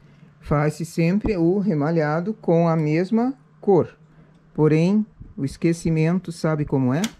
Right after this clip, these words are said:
Eu vou tramar o ponto e fazer o remalhado com o transportador.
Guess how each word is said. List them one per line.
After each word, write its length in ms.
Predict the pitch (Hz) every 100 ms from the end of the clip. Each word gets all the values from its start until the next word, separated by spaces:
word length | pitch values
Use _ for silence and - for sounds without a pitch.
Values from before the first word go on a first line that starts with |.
| - - - _ _ _ _ - _ - _ -
Eu 120 | 147
vou 240 | 139 156
tramar 520 | 147 185 202 180 208
o 80 | 240
ponto 600 | 226 165 160 185 226 220 -
e 80 | 180
fazer 420 | 190 170 175 208
o 40 |
remalhado 600 | 233 196 165 156 151 165 180
com 500 | - 208 226 190 196
o 60 |
transportador. 1120 | - 208 240 - - 208 214 220 165 147 135